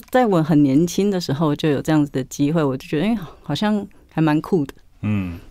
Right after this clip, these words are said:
Speaker 1: 对，而且又是运动跟那个商业的一个结合。
Speaker 2: 那你自己的运动兴趣和，你有参加过比赛吗？你会对竞技本身自己很向往、很热衷吗？
Speaker 1: 嗯，<laughs> 参加比赛。
Speaker 2: 还是你就是看比赛的，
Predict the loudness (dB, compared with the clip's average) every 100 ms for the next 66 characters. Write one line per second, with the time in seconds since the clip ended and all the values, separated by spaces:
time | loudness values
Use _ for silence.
0 | -10 -6 -6 -4 0 2 2 4 2 4
1 | 2 4 2 2 2 2 2 0 -4 -6
2 | -6 0 2 2 0 -6 -8 -10 -10 -12
3 | -10 -12 -16 -20 _ -10 -2 0 0 -2
4 | -4 -6 -4 -2 -2 2 2 4 2 2
5 | 0 -2 0 -4 -2 -2 -2 -4 -10 -12
6 | -4 -2 0 -4 -2 -6 -6 -10 -8 -6
7 | -8 -6 0 0 0 -2 0 -2 -2 -4
8 | -6 -10 -8 -6 -6 -8 -10 -14 -10 -8
9 | -6 -8 -14 -16 -10 -10 -8 -10 -10 -12
10 | -16 -20 -20 -20 -2 0 2 2 0 -2
11 | -4 -6 -4 -2 0 2 0 -2 -4 0
12 | 0 0 -6 -14 -14 -16 -12 0 2 4
13 | 4 2 0 0 -2 -2 -2 0 0 -2